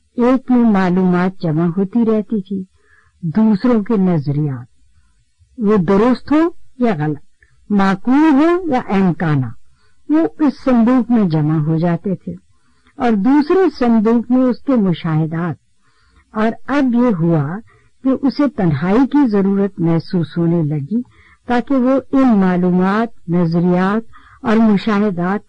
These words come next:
का तज्जिया करके उनसे नताइज अखज कर सके। उसका नतीजा ये निकला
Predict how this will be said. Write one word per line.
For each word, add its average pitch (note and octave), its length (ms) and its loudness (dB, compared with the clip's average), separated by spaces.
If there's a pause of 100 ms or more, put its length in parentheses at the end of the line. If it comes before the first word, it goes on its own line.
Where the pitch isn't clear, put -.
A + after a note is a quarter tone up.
का B3 40 -2
तज्जिया B3 640 -2
करके E3+ 500 -6 (500)
उनसे C#4 360 2
नताइज G3+ 680 0 (120)
अखज E3+ 380 -4
कर D3+ 180 -12
सके। - 460 -18 (1700)
उसका D4 260 -2
नतीजा G#3 500 2
ये G#3 300 2
निकला C#3+ 480 -2